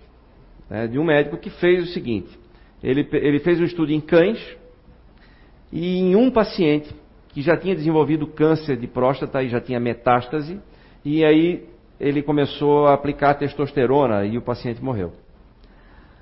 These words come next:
Aí ligou-se o uso de testosterona com o desenvolvimento de câncer de próstata. Isso lá atrás. Ok,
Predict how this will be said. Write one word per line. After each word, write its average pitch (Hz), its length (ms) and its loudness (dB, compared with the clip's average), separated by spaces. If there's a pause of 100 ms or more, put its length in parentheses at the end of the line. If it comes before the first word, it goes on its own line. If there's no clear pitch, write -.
(880)
Aí 175 440 2
ligou-se 160 920 4 (840)
o 123 80 -6
uso 165 420 4
de 131 120 -8
testosterona 135 880 0 (360)
com 139 140 -2
o 139 40 -2
desenvolvimento 135 720 0
de 131 60 -10
câncer 127 320 -4
de 123 60 -6
próstata. - 540 -8 (520)
Isso - 240 -12
lá 151 120 4
atrás. 131 440 2 (880)
Ok, 196 600 2